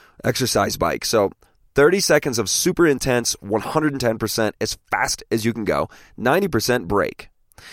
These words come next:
And then you repeat that same thing. Uh, the first couple of times you do it, you only want to do this a couple of times.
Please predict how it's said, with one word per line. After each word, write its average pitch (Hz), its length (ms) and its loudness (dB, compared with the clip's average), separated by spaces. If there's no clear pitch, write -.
And 139 140 4
then 143 100 4
you 135 80 2
repeat 123 420 2
that 143 200 6
same 139 280 2
thing. 104 440 -2
Uh, 110 220 0
the 139 80 2
first 269 220 2
couple 185 200 4
of 156 60 6
times 143 280 2
you 135 40 4
do 143 120 8
it, 127 160 6
you 131 120 4
only 131 140 4
want 117 140 4
to 104 40 0
do 113 120 2
this 98 160 0
a 104 40 -2
couple 104 220 0
of 92 80 2
times. 58 420 -4